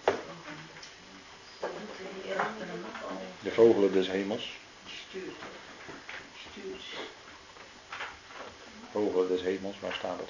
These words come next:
Speaker 2: voor?
Speaker 1: Geen krachten en machten. Ja.
Speaker 2: Ja, wel, wel krachten. Juist boze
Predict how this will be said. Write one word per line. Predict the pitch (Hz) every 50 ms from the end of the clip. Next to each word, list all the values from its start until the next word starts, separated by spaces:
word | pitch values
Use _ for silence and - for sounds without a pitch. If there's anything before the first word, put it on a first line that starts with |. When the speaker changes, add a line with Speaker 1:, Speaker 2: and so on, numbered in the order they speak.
| -
Speaker 2:
voor? | - 95 95 - - - - - - - - - - - - - - - - - - -
Speaker 1:
Geen | - - - 196 202
krachten | 190 185 - - - -
en | 92 90 85 92
machten. | 95 196 196 - - - - - - - - - - - - - - - - - - - - - - - - -
Ja. | 190 185 170 160
Speaker 2:
Ja, | 117 107 92 95 107
wel, | 104 104 117 117 - - - -
wel | - 104 107 107 -
krachten. | - 98 - - - 98
Juist | 92 104 117 113 - 98
boze | 98 107 131 135 110 98